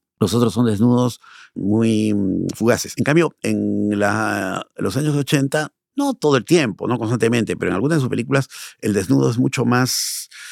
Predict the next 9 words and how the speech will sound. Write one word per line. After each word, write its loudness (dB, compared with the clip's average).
eh, -2
claro, 0
mucho -4
más 0
frontal, 0
¿no? 4
No 0
para, 0
eh, -2